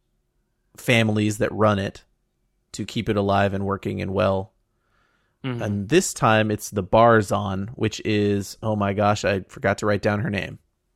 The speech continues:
Speaker 2: The security officer.
Speaker 1: Yes.
Speaker 2: 'Cause I also didn't know her name.
Speaker 1: Uh, I'll look it up real quick. You, you
Speaker 2: And it
Speaker 1: keep us
Speaker 2: doesn't
Speaker 1: going.
Speaker 2: matter, Andrew. They do her dirty in this episode.
Speaker 1: I
Speaker 2: And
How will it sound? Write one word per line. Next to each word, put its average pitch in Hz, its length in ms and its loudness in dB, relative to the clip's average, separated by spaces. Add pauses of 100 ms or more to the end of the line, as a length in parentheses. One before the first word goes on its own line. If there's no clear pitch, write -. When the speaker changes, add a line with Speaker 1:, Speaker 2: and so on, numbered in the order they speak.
(260)
Speaker 2:
The 123 80 -12
security 185 480 -2
officer. 110 520 -6 (260)
Speaker 1:
Yes. - 680 0 (580)
Speaker 2:
'Cause 120 120 -10
I 120 100 -2
also 143 220 0
didn't 120 220 -6
know 113 160 -10
her 107 80 -12
name. 90 320 -18 (1400)
Speaker 1:
Uh, 110 360 2
I'll 165 180 4
look 151 160 2
it 120 80 4
up 110 180 2
real 107 140 0
quick. 104 320 -4
You, 135 240 0 (140)
you 127 120 0
Speaker 2:
And 190 80 4
it 226 40 6
Speaker 1:
keep - 80 4
us 277 140 8
Speaker 2:
doesn't 254 80 2
Speaker 1:
going. 277 100 6
Speaker 2:
matter, 269 180 6
Andrew. 240 340 6
They 208 140 6
do 220 360 6
her 226 200 6
dirty 220 480 6
in 226 300 6
this 240 180 6
episode. 190 640 4
Speaker 1:
I - 40 -10
Speaker 2:
And 415 100 -2